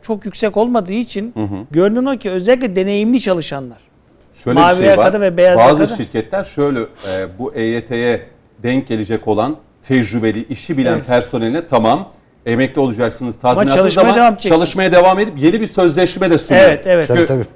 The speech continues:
Speaker 2: yani kırk yedi kırk sekiz yaşında verimli, tecrübeli,
Speaker 1: Tabii,
Speaker 2: belki
Speaker 1: tabii.
Speaker 2: başka bir yere geçecek. Bunun önüne geçmek isteyen firmalar da var.
Speaker 1: Evet.
Speaker 2: Onu da belirteyim.
Speaker 1: Şu anda dediğim gibi o,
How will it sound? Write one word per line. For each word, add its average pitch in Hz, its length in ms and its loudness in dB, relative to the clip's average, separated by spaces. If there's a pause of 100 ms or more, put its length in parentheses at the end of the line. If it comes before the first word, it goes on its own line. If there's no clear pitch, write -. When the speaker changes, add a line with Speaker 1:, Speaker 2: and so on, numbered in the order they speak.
Speaker 2:
yani 107 200 -2
kırk - 220 -4
yedi 180 140 -2
kırk - 180 -2
sekiz 202 320 0
yaşında 131 580 2 (180)
verimli, 151 420 4
tecrübeli, 139 540 2
Speaker 1:
Tabii, 160 100 2
Speaker 2:
belki - 180 6
Speaker 1:
tabii. 160 80 2
Speaker 2:
başka 156 320 2
bir 170 40 -2
yere 143 200 6
geçecek. 120 580 0 (380)
Bunun 165 240 0
önüne 202 240 0
geçmek 185 360 -4
isteyen 240 280 -4
firmalar 180 480 2
da 117 100 2
var. 101 100 4
Speaker 1:
Evet. 180 120 6
Speaker 2:
Onu 156 60 2
da 180 100 0
belirteyim. 156 400 0
Speaker 1:
Şu 196 200 2
anda 214 240 0 (300)
dediğim 220 280 0
gibi 208 240 -2
o, 220 300 4